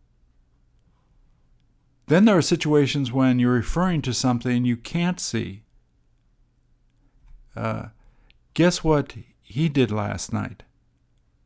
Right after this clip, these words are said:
So you can't see it, but you want to draw attention to it,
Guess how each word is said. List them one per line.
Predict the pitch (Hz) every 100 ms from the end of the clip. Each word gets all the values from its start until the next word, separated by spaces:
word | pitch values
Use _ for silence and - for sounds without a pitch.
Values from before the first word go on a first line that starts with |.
| _ _ _ _ _ _ _ _ - _ _
So | - 127
you | 120
can't | 123 - 160 147
see | - 170 139
it, | 120 -
but | 120 113
you | 120
want | 131 -
to |
draw | - 123
attention | 117 113 147 143 139 123
to | 120 117
it, | 123